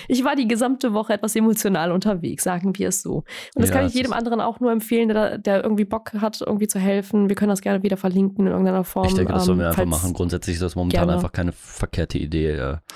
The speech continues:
Speaker 1: Weil ich, ich empfinde das als nur richtig und ich glaub, das war, äh, auch der Grund, weswegen ich diese Woche halt einfach komplett nicht streamen konnte. Ich wäre zu emotional gewesen und es wär mir zu unfair gewesen, mein,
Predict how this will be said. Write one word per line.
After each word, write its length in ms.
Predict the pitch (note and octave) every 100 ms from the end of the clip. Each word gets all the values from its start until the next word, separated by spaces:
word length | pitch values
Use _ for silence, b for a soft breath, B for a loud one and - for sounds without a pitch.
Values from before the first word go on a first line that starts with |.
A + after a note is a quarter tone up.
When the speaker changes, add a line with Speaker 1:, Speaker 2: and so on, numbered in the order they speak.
| -
Speaker 1:
Weil 160 | G#3 G3+
ich, 100 | G3+
ich 220 | G#3 -
empfinde 300 | G#3+ A3 A3+
das 180 | G#3+ G3
als 200 | G3 - -
nur 260 | G#3+ G3+ G3
richtig 560 | G#3+ - C#4 C#4 C#4
und 160 | - G3+
ich 120 | G3
glaub, 260 | G3+ G3 - -
das 260 | G3+ -
war, 540 | G#3 G#3 G#3 G3 G3+ F#3
äh, 40 | -
auch 80 | F3+
der 80 | G3
Grund, 240 | A3 A3
weswegen 260 | F#3+ G3 F#3+
ich 100 | -
diese 200 | G3 F#3
Woche 140 | G3
halt 120 | F#3+
einfach 180 | - E3+
komplett 340 | F3 E3+ F3+ F#3
nicht 180 | F#3
streamen 360 | - - G3+ F3
konnte. 300 | F3 F#3 F#3
Ich 140 | D#3
wäre 160 | G#3+ G3
zu 140 | -
emotional 520 | - F#3 F3 F#3 F3+ G#3
gewesen 360 | G3+ G3+ G3
und 180 | F#3 F#3
es 200 | F#3+ -
wär 160 | F#3+ F#3+
mir 160 | G#3 G3
zu 320 | - F#3+ F#3
unfair 580 | A3+ B3 A#3+ - G3+ F#3+
gewesen, 340 | F#3 F#3+ F#3+ F#3
mein, 280 | F3 F3+